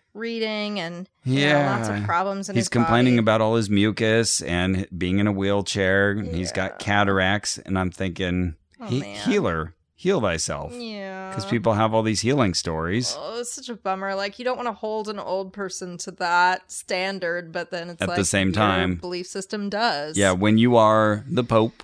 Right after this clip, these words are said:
Speaker 2: when you are the chief seer and revelator, when you make these big
Speaker 1: Yeah.
Speaker 2: claims about what your religion can do,
Speaker 1: You invite
Speaker 2: uh,
Speaker 1: that criticism.
Speaker 2: exactly, you
Speaker 1: Yeah.
Speaker 2: really do.
Speaker 1: But, you know, just as he interrupted himself,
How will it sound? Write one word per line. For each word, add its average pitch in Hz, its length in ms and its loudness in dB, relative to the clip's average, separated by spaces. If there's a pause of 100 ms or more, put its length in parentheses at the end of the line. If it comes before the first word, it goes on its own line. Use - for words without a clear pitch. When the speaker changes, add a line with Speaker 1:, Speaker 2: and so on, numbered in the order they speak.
(100)
Speaker 2:
when 95 160 2
you 104 140 4
are 110 100 6
the 101 420 2
chief - 480 -2
seer 107 380 4
and 101 100 4
revelator, 98 680 2
when 123 200 4
you 139 80 6
make 131 240 4
these 110 180 2
big 113 200 0
Speaker 1:
Yeah. 165 160 -4
Speaker 2:
claims 90 580 2
about 87 320 0
what 95 160 0
your 95 160 -2
religion 92 460 0
can 85 200 -2
do, 87 520 0 (240)
Speaker 1:
You 160 200 -14
invite - 420 -6
Speaker 2:
uh, - 80 -20
Speaker 1:
that 175 220 -4
criticism. 185 360 -8
Speaker 2:
exactly, 85 580 0
you 90 80 0
Speaker 1:
Yeah. 90 60 0
Speaker 2:
really 92 240 4
do. 95 320 2 (160)
Speaker 1:
But, 294 160 2
you 320 80 0
know, 311 360 6
just 311 300 -2
as 294 140 -4
he 240 140 -4
interrupted 220 440 -6
himself, 180 720 -6